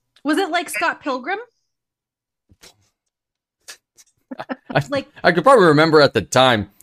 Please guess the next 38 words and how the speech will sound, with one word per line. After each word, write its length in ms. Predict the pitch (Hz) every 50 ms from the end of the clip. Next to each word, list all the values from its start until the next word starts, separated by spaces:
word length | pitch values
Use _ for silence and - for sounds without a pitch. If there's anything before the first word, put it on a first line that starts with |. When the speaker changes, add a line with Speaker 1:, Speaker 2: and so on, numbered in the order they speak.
| -
Speaker 2:
I 100 | - -
have, 100 | 156 160 160
like, 100 | 175 214
Speaker 1:
Oh. 60 | 208 233
Speaker 2:
two, 520 | 294 277 233 254 262 254 247 226 190 - - _ _ -
like 180 | - 156 151
I 40 | 147
said, 180 | - - 123 113
there 80 | 123
were 60 | 123 120
two 240 | - - 226 226
dreams. 460 | 190 151 147 143 127 117 110 104 95 -
One 200 | 104 135 190 226
of 80 | 220
them 140 | 202 208 180
I 60 | 156 139
have 160 | 147 147 139
a 80 | 127
vague 600 | 107 90 85 82 92 98 101 104 107 107 107 104 95
idea 360 | 85 87 90 87 98 101 92
of 100 | 87 85
what 140 | 101 101 92
was 160 | 104 101 87
going 300 | - 98 98 95 92 87
on, 340 | 85 90 95 101 107 110 - _ _ _ _ _ _ -
and 160 | 107 113 110
the 100 | 127 139
other 160 | 143 151 156
one 480 | 156 147 135 127 117 110 104 95 90 - _ _ _ _ _ _ _ _ _ _ _ _ _ _ _ _ _ _ _ _ _ _ _ _
I 80 | - 123
don't 160 | 127 123 117
remember. 360 | 104 92 80 73 62 60 - _ _ _ _
But 240 | - 123 - - -
it 60 | 120
was 220 | 120 120 117 98
like, 160 | 113 107 101 -
I, 100 | - 107 101 -
they, 220 | 113 95 107 107